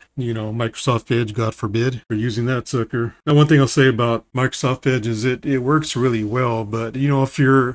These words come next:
cool with, uh, Microsoft telemetry and having to log in to an account and them sharing your information and collecting information on where you're browsing and stuff like that, psh, go for it.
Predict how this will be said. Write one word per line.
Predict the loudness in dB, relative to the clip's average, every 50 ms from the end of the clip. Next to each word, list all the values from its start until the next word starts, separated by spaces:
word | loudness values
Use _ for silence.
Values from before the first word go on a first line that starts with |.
| 0 4
cool | 4 6 6 6
with, | 4 2 2 0 -4 -4
uh, | -2 -2 0 0 0 -2 -4 -6 -10 _ _ _ 2
Microsoft | 4 4 4 4 4 2 2 2 0
telemetry | -4 -2 -2 0 0 0 -2 -2 -2 -2 -2 0 0 -2
and | -2 -2
having | -4 -4 -4 -4
to | -4 -2
log | -2 -2 -2 -2
in | -2 -4 -4 -4 -6 -8 -12 _ _ _
to | -8 -6 -4
an | -4
account | -4 -4 -4 -2 -2 -2 -2 -4 -6
and | -8 -8 -8 -8 -8 -10 -12 -14 -16 _ _ _ -8
them | -4 -2 -2 -2 -2 -2
sharing | -2 0 0 0 2 0
your | 0 0 -2
information | -2 -4 -4 -6 -4 -4 -2 -4 -4 -4 -4 -4 -4 -4
and | -6 -8 -8
collecting | -6 -4 -4 -4 -4 -4 -6 -6
information | -6 -6 -8 -6 -6 -6 -6 -6 -6 -6
on | -6 -4 -6 -6
where | -6 -6 -4
you're | -4 -6 -6
browsing | -6 -6 -6 -6 -6 -6 -8 -8
and | -8 -8
stuff | -6 -8 -8 -6
like | -8 -10 -8 -8
that, | -8 -8 -8 -8 -8
psh, | -8 -10 -10 -10 -8
go | -6 -6 -6
for | -6 -6 -6 -4 -4 -4
it. | -4 -6